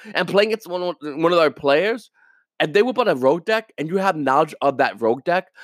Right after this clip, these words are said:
they lose all, I mean, a hundred percent of the advantage they had going to that event. Because when you go to a rogue deck to an event,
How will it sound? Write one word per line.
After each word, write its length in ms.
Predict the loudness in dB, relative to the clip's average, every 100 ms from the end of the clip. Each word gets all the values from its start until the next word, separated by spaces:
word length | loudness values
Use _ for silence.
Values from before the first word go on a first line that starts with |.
| -12
they 180 | 2 2
lose 320 | 4 0 0 -8 -20 _ 4
all, 460 | 8 10 8 4 0
I 100 | 0
mean, 180 | 0 -4
a 60 | -6
hundred 320 | 0 0 0
percent 440 | -10 -8 -8 -8 -14 _ _ _
of 320 | -2 -2 -4 _
the 160 | -8 -8
advantage 600 | -8 -6 -4 -4 -8 -6
they 100 | -8
had 400 | -6 -6 -6 -6
going 260 | -6 -6 -8
to 120 | -8
that 160 | -8
event. 280 | -8 -12 -12
Because 180 | -12 -8
when 100 | -8
you 60 | -4
go 100 | -2
to 80 |
a 40 | 0
rogue 220 | 0 -2
deck 180 | -8 -8
to 120 | -8
an 100 | -8
event, 380 | -6 -8 -8